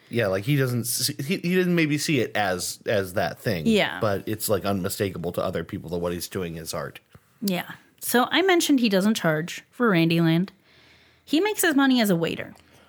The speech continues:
Speaker 2: So, <clears throat> since nineteen ninety-five, basically, he's been paying off that credit card as a waiter. He mentioned he makes, like,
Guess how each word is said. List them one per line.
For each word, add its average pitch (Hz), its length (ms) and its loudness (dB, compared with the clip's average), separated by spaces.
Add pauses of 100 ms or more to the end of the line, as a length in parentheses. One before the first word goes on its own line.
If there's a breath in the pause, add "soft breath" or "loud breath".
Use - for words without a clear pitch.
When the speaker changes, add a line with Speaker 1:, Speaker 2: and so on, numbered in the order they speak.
Speaker 2:
So, 190 480 2
<clears throat> 151 320 2
since 160 260 2
nineteen 240 420 4
ninety-five, 190 640 4
basically, 156 460 0
he's 208 160 2
been 311 180 2
paying 214 320 2
off 233 200 4
that 208 220 2
credit 202 280 0
card 165 360 0
as 196 220 4
a 175 80 4
waiter. - 380 0 (100)
He 196 260 4
mentioned 196 500 4
he 208 100 4
makes, 208 240 2
like, 220 140 0